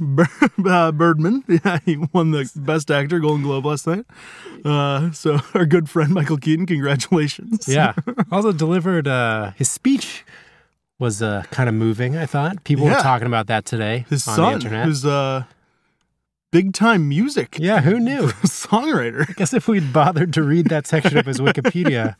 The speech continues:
Speaker 1: <laughs>
Speaker 2: bio, we would have known that, but it was
Speaker 1: He's a
Speaker 2: particularly
Speaker 1: fa-
Speaker 2: motivated last night.
Speaker 1: Father in real life as well, is
Speaker 2: Yeah,
Speaker 1: what we're finding
Speaker 2: as
Speaker 1: out,
Speaker 2: often in film.
Speaker 1: which is making se-, which makes sense now.
Speaker 2: But his kid is, uh,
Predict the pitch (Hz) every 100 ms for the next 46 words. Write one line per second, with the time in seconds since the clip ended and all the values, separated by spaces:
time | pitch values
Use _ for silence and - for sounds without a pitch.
0 | - - - - - 127 113 113 120 147
1 | 156 117 110 113 107 110 113 - 117 107
2 | - _ - - - 143 156 - 139 127
3 | - - - - - - 208 214 202 165
4 | 151 151 139 139 123 123 113 131 113 110
5 | - 190 220 226 185 151 135 135 120 104
6 | 98 98 - 120 107 110 104 95 - -
7 | 123 110 113 104 104 98 95 123 143 -
8 | 107 101 - 120 107 127 135 143 135 120
9 | - 135 127 113 120 117 - 120 151 -
10 | - 160 202 - - 269 254 240 208 226
11 | 226 220 214 196